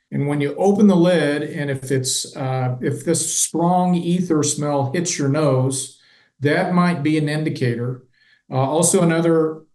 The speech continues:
another tip is, is if you see, see some, uh, rust-colored particles coming out, uh, or you dump out a little bit in your hand or on a piece of paper,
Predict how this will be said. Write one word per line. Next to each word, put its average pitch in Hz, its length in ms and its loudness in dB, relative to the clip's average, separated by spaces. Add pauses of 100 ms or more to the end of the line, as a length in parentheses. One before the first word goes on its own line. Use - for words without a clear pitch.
(160)
another 147 540 0
tip 156 320 0
is, 143 260 0
is - 320 -4 (320)
if 127 160 -2
you 143 100 0
see, 196 640 4
see 180 260 -2
some, 147 400 -2
uh, 135 300 -2
rust-colored 175 1080 0
particles 185 560 0
coming 180 260 0
out, 175 400 -2 (640)
uh, 147 240 0
or 175 260 2
you 165 180 2
dump 165 260 0
out 170 320 0
a 147 40 -4
little 165 240 2
bit 165 160 2
in 160 140 -4
your 131 100 -2
hand 165 420 0
or 139 240 0
on 143 100 -4
a 127 40 -6
piece 165 220 -2
of - 120 -10
paper, 180 460 -4